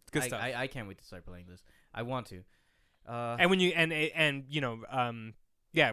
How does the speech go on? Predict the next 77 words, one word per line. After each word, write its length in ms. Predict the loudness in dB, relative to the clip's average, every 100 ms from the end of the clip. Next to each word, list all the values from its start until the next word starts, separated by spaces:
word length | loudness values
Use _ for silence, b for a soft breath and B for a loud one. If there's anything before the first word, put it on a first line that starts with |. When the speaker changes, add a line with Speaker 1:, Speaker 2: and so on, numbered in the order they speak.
| 0
Speaker 1:
when 160 | -2
you 100 | -2
get 140 | 0 0
the 60 | -2
Steam 300 | -4 -4 -2
Deck, 260 | -4 -4
that'll 200 | -4 -4
be 140 | -6 -10 -6
perfect. 340 | -6 -6 -14 0
You 100 | 6
don't 100 | 8
have 100 | 8
a 20 |
gaming 240 | 6 4
P 60 | 0
C, 140 | -2 2
but 100 | 2
you 60 |
have 80 | 2
the 40 |
Steam 220 | 0 -2 0
Deck, 160 | -2
and 220 | -2 -8
the 80 | -2
Steam 120 | 4
Deck, 120 | 6 6
Speaker 2:
Yeah, 80 |
Speaker 1:
you 60 | 6
can 100 | 4
Speaker 2:
it 20 |
Speaker 1:
basically, 320 | 4 2 0
like, 160 | -2 0
you 60 | -2
know, 80 | -2 B
you 80 | -4
play 300 | 4 4 2 -4
any 260 | -4 -4 _ _
game 260 | -8 -6 -6
on 120 | -8
Steam. 280 | -12 -14 -8 -2
Speaker 2:
I, 60 | 2
Speaker 1:
That's 80 |
Speaker 2:
I'm, 40 | 2
Speaker 1:
awesome. 160 | 2 -2
Speaker 2:
I'm 100 | -2
really 160 | -2
happy 260 | 0 0 0
I 40 | -2
made 160 | -2
that 160 | -2 -2
pre-order 400 | -2 -2 -2 -4
'cause 200 | -6 -6
the 80 | -6
reviews 340 | -6 -6 -6
for 100 | -4 -4
that 160 | -4
one 180 | -6 -8
are 100 | -10
starting 420 | -12 -8 -6 -6 -10
to 120 | -16 _ _ -12
be 80 | -6
a 80 | -4
lot 160 | -4 -4
more 140 | -6
positive 420 | -4 -4 -4 -10
than 80 | -10
I 100 | -12
thought, 280 | -10 -10 -6
Speaker 1:
It's 120 | -2
Speaker 2:
so 60 | 0
Speaker 1:
like, 80 | 2
what, 80 | 0
Speaker 2:
that's 100 | 0
nice. 60 |
Speaker 1:
six 60 | -4
hundred 200 | -4 -2
bucks? 440 | -2 -2 -6 -16